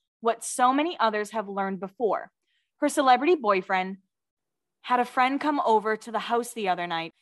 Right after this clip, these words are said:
and since our actress was high as a kite and wanted more, the celebrity said he should help his friend first.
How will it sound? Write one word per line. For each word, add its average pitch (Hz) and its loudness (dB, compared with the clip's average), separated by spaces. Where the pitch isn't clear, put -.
and 262 -2
since 302 0
our 359 6
actress 233 0
was 214 -10
high 208 2
as 269 0
a 381 0
kite 185 -2
and 208 -4
wanted 208 2
more, 175 -4
the 190 -12
celebrity 311 2
said 185 0
he 262 -4
should 233 0
help 247 0
his 233 -10
friend 247 2
first. 220 0